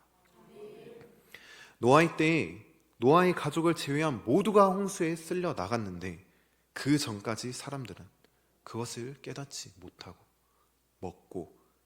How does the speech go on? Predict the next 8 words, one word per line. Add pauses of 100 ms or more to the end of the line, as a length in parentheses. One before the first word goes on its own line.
(100)
마시고 (280)
결혼하며 (500)
평소처럼
지내다가 (540)
갑작스럽게 (460)
심판을 (280)
맞이하였다는
것입니다.